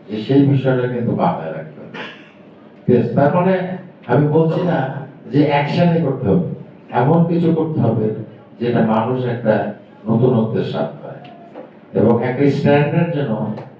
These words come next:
মেইনটেইন হয়। আমাদের দেশে দেখেন, আমাদের দেশে যারা ওটিটি আসার পরে যারা কাজ শুরু করলো, খুব সিলেক্টিভ কিছু মানুষ কিন্তু কাজ শুরু করলো। ব্যাপকই যে আমার পাশে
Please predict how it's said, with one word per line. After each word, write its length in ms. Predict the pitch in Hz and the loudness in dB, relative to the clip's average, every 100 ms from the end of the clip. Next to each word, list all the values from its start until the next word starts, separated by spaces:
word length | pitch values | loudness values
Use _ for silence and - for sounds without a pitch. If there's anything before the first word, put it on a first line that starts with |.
| 98 | 0
মেইনটেইন 560 | 110 110 104 92 82 | 2 4 2 0 0
হয়। 180 | 71 73 - - - - - - - | -6 -10 -14 -20 -20 -20 -20 -16 -2
আমাদের 360 | 156 196 202 | 2 4 2
দেশে 240 | 196 175 175 | 0 0 2
দেখেন, 560 | 135 127 120 - - - - - - - - | 0 0 -2 -6 -8 -12 -18 -20 -20 -20 -12
আমাদের 340 | 139 170 185 185 | -2 4 4 4
দেশে 300 | 180 - 165 | 4 2 0
যারা 460 | 160 156 156 156 143 | 2 2 2 2 0
ওটিটি 340 | 139 135 147 | 0 2 2
আসার 240 | 139 139 | 2 2
পরে 240 | 139 135 135 | 0 0 2
যারা 160 | 131 | 2
কাজ 240 | 131 131 131 131 | 0 2 0 2
শুরু 200 | 127 127 | 2 2
করলো, 440 | 127 113 107 - - - - - - - - - - - - | 2 2 2 0 -4 -14 -20 -20 -20 -20 -20 -20 -20 -8 2
খুব 220 | 190 - | 2 4
সিলেক্টিভ 560 | - 190 190 190 - | 4 4 4 2 0
কিছু 180 | - 135 | 0 0
মানুষ 380 | 135 120 117 117 | 2 2 0 -2
কিন্তু 220 | 113 110 98 | -4 -2 2
কাজ 160 | - 85 | 2 0
শুরু 140 | - 76 | -2 -6
করলো। 280 | 73 - - - - - - | -6 -8 -12 -14 -18 -18 0
ব্যাপকই 420 | 135 131 143 135 | 2 2 0 -4
যে 120 | 139 | -4
আমার 240 | 123 123 123 | -4 -4 -6
পাশে 380 | 123 110 - 104 | -4 -4 -4 -6